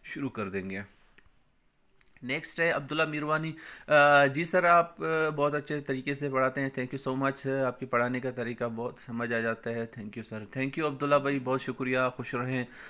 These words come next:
अ, आबाद रहें, सलामत रहें।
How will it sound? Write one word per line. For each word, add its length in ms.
अ, 520
आबाद 360
रहें, 160
सलामत 480
रहें। 280